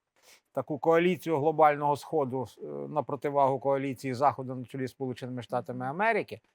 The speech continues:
Так от ця обставина, мені здається, буде мати вплив на перебіг, е, російсько-української війни.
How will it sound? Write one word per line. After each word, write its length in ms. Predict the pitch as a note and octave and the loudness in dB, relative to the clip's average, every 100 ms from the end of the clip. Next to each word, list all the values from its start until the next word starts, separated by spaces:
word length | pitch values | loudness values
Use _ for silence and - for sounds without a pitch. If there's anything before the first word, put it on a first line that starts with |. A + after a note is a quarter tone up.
| _ _ | _ _
Так 140 | C3 | -4
от 140 | D3+ - | -2 4
ця 160 | F#3+ A3+ | 6 6
обставина, 480 | - G3+ G3+ F#3+ | 6 4 4 0
мені 200 | E3+ E3+ | -4 -6
здається, 360 | E3+ E3+ E3 F3 | -2 -2 -2 -2
буде 320 | D#3+ E3 C3+ | 0 0 0
мати 280 | B2 B2 B2+ | -4 -4 -6
вплив 320 | A2+ C#3+ E3 | -6 -6 -4
на 120 | E3 | -4
перебіг, 420 | B2+ C#3 D3 D3 B2 - | -2 -2 -2 -4 -10 -10
е, 240 | D3+ C#3+ | -6 -4
російсько-української 1080 | C#3 B2+ C3+ - C3 B2 C3+ C3 A#2 C3 B2+ | -4 -4 -8 -8 -8 -6 -6 -6 -8 -6 -4
війни. 440 | B2+ C3 C3+ F#3 | -4 -6 -6 -8